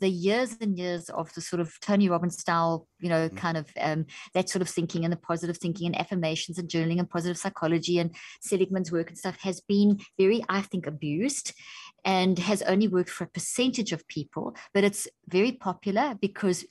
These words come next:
Speaker 1: everyone wants that. We want that. We want those goals. We live in a very, in a, in a society that has made that, that the ideal. So I'm not saying it's wrong. I'm saying the way, I'm not saying, um,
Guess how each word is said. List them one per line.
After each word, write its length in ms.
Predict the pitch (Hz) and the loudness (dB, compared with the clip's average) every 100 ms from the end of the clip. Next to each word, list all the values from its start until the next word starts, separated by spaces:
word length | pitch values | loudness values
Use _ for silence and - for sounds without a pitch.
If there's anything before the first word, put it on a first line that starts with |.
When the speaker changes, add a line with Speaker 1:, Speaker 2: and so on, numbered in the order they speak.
| - | -2
Speaker 1:
everyone 280 | 175 170 | 0 -2
wants 260 | 156 147 - | -2 -4 -6
that. 180 | - - - | -12 -16 -4
We 60 | 180 | 0
want 420 | 156 156 170 165 | 2 2 2 2
that. 160 | 147 139 | -4 -4
We 60 | 156 | -2
want 260 | 151 165 165 | -2 -2 -2
those 180 | 160 | -4
goals. 480 | - 156 147 156 156 - - - - | -2 -2 0 -2 -6 -12 -16 -18 -2
We 80 | 180 | 0
live 160 | 180 | 2
in 100 | 180 | 2
a 40 | 170 | 0
very, 340 | 165 160 160 | 0 0 0
in 200 | 160 165 | -2 -2
a, 80 | 160 - | -4 -4
in 100 | 165 | -4
a 40 | 160 | -2
society 600 | - - 156 151 156 151 | -4 -4 -2 -2 -2 -2
that 100 | 151 | -4
has 400 | 151 160 151 - - | -2 -2 -2 -6 -4
made 280 | 165 165 165 | 0 0 -2
that, 120 | - - | -10 -4
that 200 | 170 170 | -4 -4
the 100 | 156 | -4
ideal. 500 | - 151 151 143 - - - - | -4 -4 -2 -2 -4 -10 -14 -10
So 140 | - | 2
I'm 60 | 202 | 4
not 160 | 247 285 | 4 2
saying 200 | 339 320 | 0 0
it's 180 | - - | -4 -8
wrong. 520 | 147 202 233 175 294 - _ - - | 0 4 4 2 -4 -10 _ -12 -4
I'm 120 | 190 | -2
saying 280 | - 214 202 | 0 2 2
the 80 | |
way, 320 | 175 170 185 202 | 2 2 2 2
I'm 120 | 190 | 0
not 160 | 254 | -2
saying, 180 | - 247 | -2 -4
um, 120 | 180 | -4